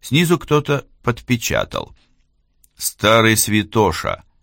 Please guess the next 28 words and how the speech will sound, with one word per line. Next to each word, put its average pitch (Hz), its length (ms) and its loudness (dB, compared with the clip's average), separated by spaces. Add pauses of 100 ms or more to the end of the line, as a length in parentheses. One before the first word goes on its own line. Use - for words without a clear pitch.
(680)
почему 104 360 0
бы 156 120 0
тебе 143 300 0
не 139 120 2
убраться 131 580 0
отсюда 101 520 -2
и - 180 -2
не 95 120 2
освободить 95 720 -2
коттедж 90 600 -2
для 90 180 -2
кого-нибудь, 90 640 0
от 85 140 -6
кого 87 240 0
будет 87 360 -4
побольше 85 520 -2
толку? 110 600 -2 (960)
Думаешь, 101 440 2
мы 101 120 2
не 98 140 2
знаем, 101 600 0 (180)
чем 98 260 0
это 92 220 0
вы 92 140 0
занимались 90 720 2
с - 60 -8
Грейс 87 520 0
Уиллисон, 85 800 -2